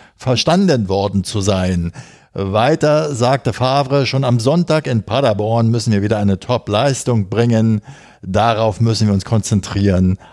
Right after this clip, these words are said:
auf nichts anderes.“ Zitat Ende. Soweit also der Borussentrainer. Der Meisterschaftskampf scheint also entschieden angesichts der sieben Punkte Vorsprung,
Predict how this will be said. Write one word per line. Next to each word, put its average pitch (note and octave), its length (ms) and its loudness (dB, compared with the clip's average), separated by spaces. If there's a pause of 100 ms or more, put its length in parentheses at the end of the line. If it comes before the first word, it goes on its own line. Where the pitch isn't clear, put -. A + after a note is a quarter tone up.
auf F2 320 -4
nichts F2 640 -2
anderes.“ F#2+ 800 -4 (400)
Zitat F#2+ 360 -2
Ende. F2+ 360 0 (760)
Soweit B2 540 0
also A#2+ 380 2
der A2 280 0
Borussentrainer. C#3 1160 -2
Der A#2 320 0
Meisterschaftskampf C3 1120 -2
scheint - 480 -2
also A2+ 540 0
entschieden C3+ 720 0
angesichts B2 800 -2
der A#2 420 2
sieben A2+ 600 0
Punkte A#2 580 0
Vorsprung, B2+ 760 -2